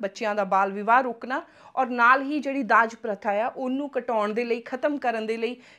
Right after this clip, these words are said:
ਕੰਪੇਨ, ਮਤਲਬ ਕੋਸ਼ਿਸ਼ਾਂ ਰਨ ਕਰਨੀਆਂ, ਅਵੇਅਰਨੈਸ ਵਧਾਉਣਾ। ਸੋ ਉਹ ਲੇਡੀ ਬਨਵਾਰੀ ਦੇਵੀ ਆਪਣਾ ਕੰਮ ਬਹੁਤ ਵਧੀਆ ਢੰਗ ਨਾਲ ਕਰ ਰਹੀ ਸੀ ਔਰ ਉਹਨੇ ਇੱਕ ਵਿਆਹ, ਇੱਕ ਪਿੰਡ ਦੇ ਵਿੱਚ ਅੱਠ ਜਾਂ ਨੌ ਮਹੀਨੇ ਦੀ ਬੱਚੀ ਦਾ ਜਿਹੜਾ ਵਿਆਹ ਹੋ ਰਿਹਾ ਸੀ, ਉਹਨੂੰ ਰੋਕਣ ਦੀ ਕੋਸ਼ਿਸ਼ ਕੀਤੀ।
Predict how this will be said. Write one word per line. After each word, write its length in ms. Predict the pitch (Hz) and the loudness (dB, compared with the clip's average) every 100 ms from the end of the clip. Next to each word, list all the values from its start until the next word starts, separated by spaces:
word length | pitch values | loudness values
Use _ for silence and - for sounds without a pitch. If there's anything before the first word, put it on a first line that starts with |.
| - | -4
ਕੰਪੇਨ, 540 | 254 233 240 240 277 277 214 | -2 -2 -4 -4 -6 -8 -12
ਮਤਲਬ 260 | 196 233 | -6 -6
ਕੋਸ਼ਿਸ਼ਾਂ 640 | 233 262 262 294 277 285 269 | -6 -4 -2 -4 -4 -2 0
ਰਨ 240 | 226 220 | 2 2
ਕਰਨੀਆਂ, 500 | 214 180 175 208 240 - | -2 -6 -6 -10 -8 -4
ਅਵੇਅਰਨੈਸ 540 | 254 269 285 262 247 214 | -2 2 2 0 -8 -10
ਵਧਾਉਣਾ। 420 | 185 175 165 151 _ _ - - | -8 -8 -10 -12 _ _ -20 -14
ਸੋ 160 | - 277 | -4 -2
ਉਹ 340 | - 359 381 | 2 2 2
ਲੇਡੀ 300 | 240 240 240 | -4 -2 -2
ਬਨਵਾਰੀ 460 | 240 233 214 220 254 | -2 0 2 2 0
ਦੇਵੀ 280 | 214 214 226 | -6 -6 -6
ਆਪਣਾ 280 | 214 226 208 | -6 -6 -4
ਕੰਮ 280 | 214 208 | -2 -2
ਬਹੁਤ 200 | 202 208 | -2 -6
ਵਧੀਆ 260 | 202 190 214 233 | -8 -10 -8 -6
ਢੰਗ 160 | 214 | -6
ਨਾਲ 140 | 208 214 | -6 -4
ਕਰ 180 | 208 | -4
ਰਹੀ 140 | 180 202 | -6 -10
ਸੀ 160 | - | -12
ਔਰ 100 | 302 | -10
ਉਹਨੇ 180 | 294 285 | -8 -8
ਇੱਕ 140 | 285 240 | -8 -2
ਵਿਆਹ, 260 | 233 269 - | 4 4 2
ਇੱਕ 180 | 262 247 | -6 -4
ਪਿੰਡ 320 | 262 285 285 | -2 0 0
ਦੇ 140 | 285 | -4
ਵਿੱਚ 300 | 247 254 - _ - - - - | -4 -6 -10 _ -20 -20 -2 2
ਅੱਠ 200 | 277 - | 2 2
ਜਾਂ 100 | 359 | -2
ਨੌ 220 | 302 269 302 | 2 4 4
ਮਹੀਨੇ 260 | 302 254 247 | 2 -2 -2
ਦੀ 80 | |
ਬੱਚੀ 340 | 220 214 214 254 | -4 -6 -6 -4
ਦਾ 120 | 247 | -2
ਜਿਹੜਾ 220 | 233 240 | 0 -2
ਵਿਆਹ 300 | 208 220 233 | 0 2 2
ਹੋ 200 | 208 196 | 0 -6
ਰਿਹਾ 160 | 190 196 | -4 -6
ਸੀ, 200 | 277 277 - | -6 -12 -6
ਉਹਨੂੰ 400 | 247 262 285 226 | -4 -2 -4 -4
ਰੋਕਣ 360 | 196 - 226 | -4 -4 -4
ਦੀ 80 | 226 | -6
ਕੋਸ਼ਿਸ਼ 480 | 247 302 294 269 - | -8 -6 -6 -8 -10
ਕੀਤੀ। 360 | 202 156 156 | -14 -14 -14